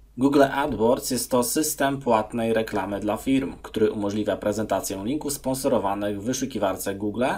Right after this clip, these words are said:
a także na stronach zapisanych do programu Google AdSense. Ekspozycja linków sponsorowanych w Google i stronach powiązanych tematycznie jest motorem napędowym firmy, pomocnym w pozyskiwaniu nowych klientów.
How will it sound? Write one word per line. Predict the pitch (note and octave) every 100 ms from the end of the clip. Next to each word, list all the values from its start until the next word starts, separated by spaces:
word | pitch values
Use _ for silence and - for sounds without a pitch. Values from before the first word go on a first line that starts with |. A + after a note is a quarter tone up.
| - -
a | A2
także | C3+ D3+ C3+
na | A#2+ G2+
stronach | - - D#3 A#2+ G#2+
zapisanych | A2+ B2+ E3+ - G#2+ A2
do | C#3+
programu | D3 G#2+ G2 G2+
Google | G#2 F2+ G2+
AdSense. | - B2+ - F2+ D#2+ - - - - - - -
Ekspozycja | B2 - - C3 B2 G3 -
linków | B2 D3 C3 -
sponsorowanych | - C3+ D3 C3+ A2 A2+ G#2
w | G#2+
Google | C#3 D3 G#2+
i | A2+
stronach | - - E3 C3+ A2+
powiązanych | A#2 A2 A2+ A#2+ C#3+ -
tematycznie | A2 G2+ G2 C#3 - F2+ F#2+ A2+ - - -
jest | A2+ A#2
motorem | A#2 A2+ D3+ C#3+ B2
napędowym | B2 A#2+ A#2 G#2+ G#2+
firmy, | - A2+ G#2+ A2+ E3 F3 - -
pomocnym | - C#3+ - - B2 A#2
w |
pozyskiwaniu | - C#3 B2 - G#2 F#2 F#2+
nowych | F#2 F2 F2+
klientów. | - A2 A2 - -